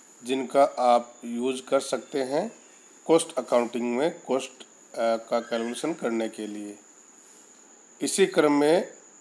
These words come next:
एक प्रविधि जिसको कहते हैं टेक्निक्स, यानी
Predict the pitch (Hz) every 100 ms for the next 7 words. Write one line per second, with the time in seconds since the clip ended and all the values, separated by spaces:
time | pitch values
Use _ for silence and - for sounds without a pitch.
0 | - 139 - _ 156 160 151 139 135 175
1 | 294 - - - - 127 - 143 139 135
2 | 160 170 170 135 131 139 135 - - -
3 | - - - - - 123 135 170 196